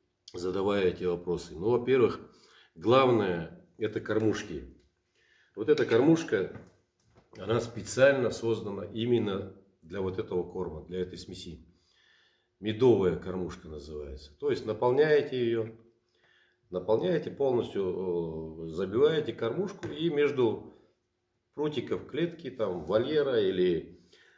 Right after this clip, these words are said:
э, бокса, значит, вставляете, возле жёрточки вставляете, и канарейка, сюда у неё возможности залезть лапками не будет.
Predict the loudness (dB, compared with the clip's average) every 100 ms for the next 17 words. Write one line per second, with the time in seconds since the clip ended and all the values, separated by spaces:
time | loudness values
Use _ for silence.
0 | _ -8 -4 -2 0 -2 -2 -4 -6 0
1 | 2 4 2 0 0 -2 -2 -4 -8 -12
2 | -2 2 4 2 0 0 2 2 2 2
3 | 2 -4 -14 -16 -6 -2 0 -2 -4 -10
4 | -8 -10 -10 -10 -4 -2 -2 -4 -8 -10
5 | _ _ _ _ _ -12 -2 2 4 4
6 | 4 2 2 2 2 0 0 2 2 0
7 | -4 -4 -8 -6 -4 -4 -6 -8 -8 -16